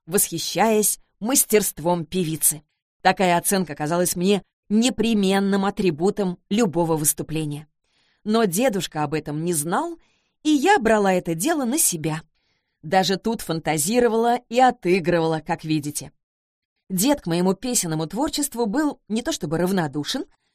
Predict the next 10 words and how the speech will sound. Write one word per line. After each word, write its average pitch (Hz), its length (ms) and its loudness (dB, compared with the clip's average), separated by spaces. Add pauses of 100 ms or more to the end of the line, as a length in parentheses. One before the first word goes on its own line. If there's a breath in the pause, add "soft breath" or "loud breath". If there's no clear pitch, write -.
(260)
но 262 380 2
не 233 180 0
так 190 220 -2
активно 160 420 -4
хвалил 214 420 0
меня, 151 260 -2
как 220 220 -6
мне 208 120 -2
хотелось 160 480 -2
бы. 139 120 -16